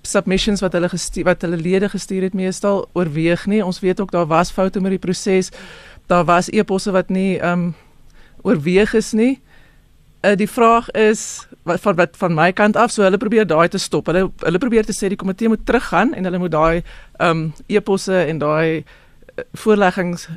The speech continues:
eh, ook in ag neem voordat hulle die besluit neem, want hulle argument is in terme van nommers het meer mense gesê moenie die grondwet wysig nie as wat mense gesê die grondwet moet gewysig word.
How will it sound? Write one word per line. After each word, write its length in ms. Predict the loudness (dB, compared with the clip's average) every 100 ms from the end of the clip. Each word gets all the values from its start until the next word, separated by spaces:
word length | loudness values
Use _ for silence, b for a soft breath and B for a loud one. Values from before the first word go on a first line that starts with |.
| -14
eh, 100 | -16 -4
ook 300 | 0 0 -2 -4
in 140 | 0
ag 260 | 2 0 0
neem 300 | -2 0 -2 -4 -16
voordat 360 | -6 0 0 0
hulle 120 | -2
die 80 | -4
besluit 440 | -4 0 0 0
neem, 100 | -4
want 120 | -4
hulle 200 | 0 2
argument 580 | 2 0 -2 -2 -2 -2
is 240 | -2 -2 -6 B B B -4
in 160 | 0
terme 340 | 2 4 2 0
van 320 | 0 0 -2 -4
nommers 720 | 2 4 6 4 0 -8 -14 b -2
het 180 | 0
meer 300 | 0 2 2
mense 360 | 2 -2 -6 -6
gesê 460 | -8 -4 -2 -2 -2
moenie 240 | -4 -4
die 100 | -4
grondwet 440 | -6 -6 -4 -4 -4
wysig 360 | -4 -6 -6
nie 100 | -6
as 60 | -6
wat 100 | -6
mense 240 | -8 -8
gesê 260 | -12 -10 -8
die 80 | -8
grondwet 340 | -6 -4 -4
moet 180 | -6 -8
gewysig 440 | -6 -6 -6 -8
word. 280 | -8 -8 -8